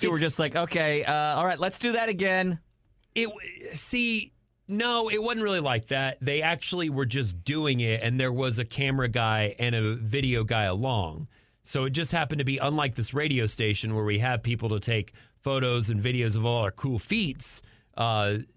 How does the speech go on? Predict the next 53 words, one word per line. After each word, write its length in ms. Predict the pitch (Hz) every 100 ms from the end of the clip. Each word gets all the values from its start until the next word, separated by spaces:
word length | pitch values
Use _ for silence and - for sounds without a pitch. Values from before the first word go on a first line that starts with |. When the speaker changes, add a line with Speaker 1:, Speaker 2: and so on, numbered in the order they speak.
| _ _ _ 131
Speaker 2:
the, 280 | 120 104 98
the 100 | 123
Marines 340 | 147 165 127
had 280 | 127 120 98
that. 240 | 92 85 - - -
And 120 | 117
so 120 | 160
the 140 | 143 135
se-, 260 | - 190
the 160 | 147 147
famous 380 | 117 233 233 180
photos 380 | 180 165 160 139
of 100 | 123
the 100 | 123
second 420 | - 170 175 135
flag, 540 | 147 147 135 135 131 - - _ -
um, 460 | 123 117 113 113 117
it 160 | 131 127
was 260 | 131 147 147
an 80 |
actual 280 | 147 139 151
photograph. 680 | 120 127 120 110 117 113 110
There 120 | 123
was 140 | 110 98
video 340 | 127 139 139 127
showing 400 | - 135 127 120
that, 140 | 120
like, 160 | 120 117
it 100 | 113
wasn't 300 | 139 156 123
staged, 560 | - 123 120 123 104
it 80 | 113
wasn't 300 | 110 139 131
set 260 | - 135 131
up. 220 | 170 123
They, 160 | 117 117
they 240 | 104 110
did 260 | 95 160 139
it 220 | 92 - - _ _ -
and 180 | 117 110
caught 260 | 160 175
it. 120 | 110 113
But 140 | 120
it 140 | 117
is 180 | 117 104
one 160 | 123 123
of 60 |
the 100 | 117
most 240 | 127 120 -
famous 440 | 123 117 113 -
moments. 420 | 143 170 127 110 -
And, 220 | 117 110
uh, 240 | 107 101